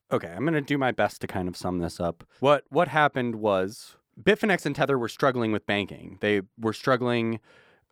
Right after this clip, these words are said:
whether it came to Noble, which appeared and then di-, al-, almost disappeared as soon as it appeared. They lost any bank that had an American correspondent bank. So they, they were desperately, there were a bunch of banks that they actually went through.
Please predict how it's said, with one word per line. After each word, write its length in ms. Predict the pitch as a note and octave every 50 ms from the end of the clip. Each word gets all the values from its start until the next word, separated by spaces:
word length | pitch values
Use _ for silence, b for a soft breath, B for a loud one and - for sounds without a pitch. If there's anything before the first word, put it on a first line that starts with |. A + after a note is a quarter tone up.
| b _
whether 480 | - B2+ A#2+ A#2 B2+ B2 A#2+ A#2+ A2+ A2+
it 160 | A#2 B2 A2
came 220 | - C3+ A#2 A2+ G2+
to 180 | - A#2 G#2+
Noble, 480 | G#2+ A2 A2+ A#2+ B2+ B2 D3 D3 D3+ C3+
which 300 | A#2+ A2+ A2 - - - - - -
appeared 420 | A2+ - - C#3+ C#3+ C#3 C#3 C3
and 140 | C3 A#2 A#2
then 100 | A#2 A2
di-, 140 | A#2+ A#2+ C3 _ _ -
al-, 260 | A#2 A#2+ A#2 A#2+ B2 -
almost 420 | A2+ A#2 A#2+ A#2 A2+ A2 - A#2
disappeared 480 | G#2+ A#2 - - B2+ - B2+ A#2+ B2 A#2
as 140 | A2 G2 -
soon 180 | - A#2+ A2+
as 160 | A2+ G#2 F2+
it 120 | A2+ G#2+ - -
appeared. 460 | F#2+ - - G2 F2+ G2 A#2 C3+ -
They 460 | - G#2+ - G#2+ G2+ G2+ G#2 G2+ G2+ - -
lost 380 | - A2+ A2+ A2+ A#2 - - - _ - _ -
any 220 | A#2 A#2 A#2+ A#2
bank 400 | G#2 - A2 G#2+ A2 A2 - -
that 160 | - G#2+ G2+
had 340 | G#2 G#2+ G2+ G2+ G2+ G#2+ -
an 160 | - A#2+ G#2+ G#2
American 500 | G2+ G2+ G2+ G#2 G#2+ G#2+ - - G#2 G2
correspondent 760 | - - A2 G#2+ G2+ - - - G#2+ G2+ G2+ G#2 G2+ G2 G2+ _
bank. 480 | - F2 A2+ G#2+ G#2+ G2+ F#2 - - - b b b
So 140 | - - C#3+
they, 160 | D3+ F3 F3+
they 200 | E3+ - D#3 E3+
were 140 | F3 F3+ D#3+
desperately, 500 | D#3+ D#3+ E3+ - - F3 D#3 D3+ C#3+ C3
there 220 | A2+ C#3 C3 C#3
were 120 | C#3+ C#3+
a 40 | B2+
bunch 280 | A#2+ - C3 E3 E3 -
of 120 | C3+ A2
banks 200 | A#2 G#2+ G#2 -
that 120 | - F#2 -
they 100 | G2 F#2
actually 240 | F#2+ - - G2+
went 200 | F#2 F#2 F#2+ F#2+
through. 300 | - G#2 F#2+ F2+ G2+ C3